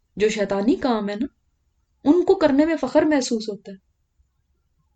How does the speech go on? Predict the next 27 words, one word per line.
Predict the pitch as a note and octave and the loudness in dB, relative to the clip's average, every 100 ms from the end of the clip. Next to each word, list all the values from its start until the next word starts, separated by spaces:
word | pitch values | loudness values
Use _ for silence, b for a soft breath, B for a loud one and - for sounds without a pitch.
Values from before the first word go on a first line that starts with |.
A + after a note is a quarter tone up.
| - | -2
जो | A3 | 0
अल्लाह | - G3+ G3+ A3 A3 | 0 -2 -2 -4 -4
के | A#3 | -6
बंदों | F#3 F3+ F3 A3 | -4 -2 0 0
वाले | B3 A#3+ A#3+ | 0 0 -2
काम | A3 G3+ G3+ | -4 -10 -10
है, | A#3 _ _ _ _ - | -10 _ _ _ _ -10
उनको | A3 A3+ | -6 -4
करने | A3 F#3+ F#3+ G3+ | -6 -6 -8 -8
में | A3 | -8
शर्म | A3 G3+ G3 G3+ | -8 -10 -12 -14
आती | G#3 - G#3+ A3+ | -16 -18 -18 -18
है। | A3 _ _ _ _ _ _ _ _ _ _ _ _ _ - - _ _ _ _ _ _ _ _ _ _ _ _ _ _ _ _ - | -20 _ _ _ _ _ _ _ _ _ _ _ _ _ -8 -8 _ _ _ _ _ _ _ _ _ _ _ _ _ _ _ _ -14
अब | G3 F#3 | -12 -10
आप | F3 | -12
खुद | E3+ G3 E3 | -10 -10 -6
ही | F3+ | -8
बता | G#3 G#3 G3+ | -8 -12 -12
दें, | A3 B3+ _ _ _ _ _ _ _ _ _ _ _ _ _ _ _ _ _ _ _ _ _ - | -12 -14 _ _ _ _ _ _ _ _ _ _ _ _ _ _ _ _ _ _ _ _ _ -12
कहां | F3 G3 A3 A3 | -10 -6 -6 -6
कहां | G#3+ A3 | -6 -6
शर्म | A3 G#3 G3+ G3 | -8 -8 -10 -12
आती | G3 - G3 | -14 -14 -14
है | G#3 | -12
और | G3 F#3+ | -12 -8
जगह | F3+ F#3 G#3 | -6 -4 -6
सोचे। | - F#3+ F3+ C#4 | -4 -4 -2 -6